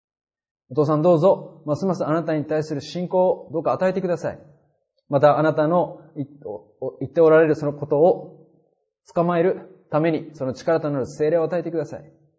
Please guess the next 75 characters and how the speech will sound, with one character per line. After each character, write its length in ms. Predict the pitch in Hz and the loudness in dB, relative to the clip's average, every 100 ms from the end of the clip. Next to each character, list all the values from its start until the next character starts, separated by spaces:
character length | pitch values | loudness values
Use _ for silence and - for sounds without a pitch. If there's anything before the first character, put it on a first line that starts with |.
| _ _ _ _ _ _ | _ _ _ _ _ _
聖 160 | - 135 | -2 2
霊 80 | |
は 80 | 131 | 2
求 220 | 139 135 | 2 0
め 80 | 170 | 0
る 80 | 160 | 2
も 120 | 147 | 0
の 80 | 143 | 0
に 100 | 143 | -2
全 300 | 143 196 208 | -4 0 0
て 80 | 160 | 0
に 60 | |
与 180 | 113 107 | -2 -2
え 40 | 131 | 0
ら 100 | 135 | 0
れ 60 | |
る 60 | 139 | -2
と 100 | - | -6
書 80 | 175 | -6
い 40 | |
て 60 | 165 | -4
あ 40 | |
り 60 | 120 | -4
ま 100 | 92 | -8
す 80 | - | -16
か 80 | - | -20
ら。 60 | _ _ _ _ _ | _ _ _ _ _
あ 60 | 123 | -6
な 60 | 117 | -4
た 60 | |
の 80 | 117 | -2
約 200 | 110 - | -4 -4
束 160 | 156 156 | -4 -4
で 80 | |
す 100 | 147 | -6
か 60 | - | -8
ら。 80 | - - _ _ _ - | -14 -18 _ _ _ -2
ど 100 | 143 | 2
う 20 | |
か 80 | 139 | 4
私 300 | 127 143 170 | 2 0 -2
に、 200 | - - | -4 -4
こ 100 | 147 | -4
こ 100 | 143 | -2
に 60 | |
い 40 | 131 | -2
る 60 | |
一 100 | 131 | -2
人 140 | - 190 | 0 2
一 20 | |
人 140 | 196 165 117 | 2 0 -2
に、 100 | - - _ | -8 -18 _
あ 80 | 131 | -6
な 80 | 127 | -2
た 60 | |
が 100 | 127 | -2
聖 200 | - 135 | 0 0
霊 80 | 135 | 4
を 120 | 143 | 4
与 180 | 120 151 | 4 0
え 60 | 143 | 0
て、 280 | 175 - - - _ | -2 -8 -18 -20 _
あ 100 | - | -4
な 80 | 139 | -2
た 80 | 139 | -2
の 100 | 131 | 0
声 180 | 151 151 | 2 4
が 120 | 131 | 2
聞 120 | - | -2
こ 140 | 180 185 | 0 2
え 40 | |
る 60 | 175 | 4
よ 80 | |
う 20 | |
に、 80 | 139 | 2